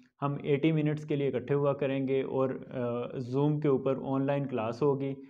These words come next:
और कोई ब्रेक नहीं होगी। डे वन से लेके डे ट्वेल्व तक कोई संडे नहीं होगा, कोई मंडे नहीं होगा। हम डेली बेसिस के ऊपर ये क्लास कंडक्ट किया करेंगे ताकि आपका ज़्यादा से ज़्यादा टाइम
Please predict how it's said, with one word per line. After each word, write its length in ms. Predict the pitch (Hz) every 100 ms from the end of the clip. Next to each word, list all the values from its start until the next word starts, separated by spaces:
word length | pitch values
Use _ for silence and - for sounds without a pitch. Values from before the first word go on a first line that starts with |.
| _ _ -
और 140 | 147
कोई 220 | 147 175 175
ब्रेक 300 | 143 127 131
नहीं 200 | 139 147
होगी। 300 | 135 135 139 127
डे 160 | 127 135
वन 220 | 131 135
से 140 | 131 139
लेके 260 | 120 117
डे 180 | 123 120
ट्वेल्व 260 | 117 120 123 123
तक 220 | 131 127 - _ -
कोई 160 | 135
संडे 340 | 135 123 123 135
नहीं 220 | 135 143
होगा, 300 | 127 120 123
कोई 180 | 123 123
मंडे 300 | 117 113 123
नहीं 220 | 135 147
होगा। 260 | 131 120 123
हम 260 | 127 123
डेली 260 | 123 127 139
बेसिस 320 | 123 113 127 -
के 100 | 120
ऊपर 340 | 107 143 - - _ -
ये 100 | 135
क्लास 360 | 127 120 120 -
कंडक्ट 380 | 123 113 113 -
किया 160 | 131
करेंगे 360 | 147 156 156 165
ताकि 260 | 135 123 131
आपका 280 | 117 131
ज़्यादा 280 | 120 113 127
से 180 | 127 123
ज़्यादा 260 | 113 113 120
टाइम 240 | 113 117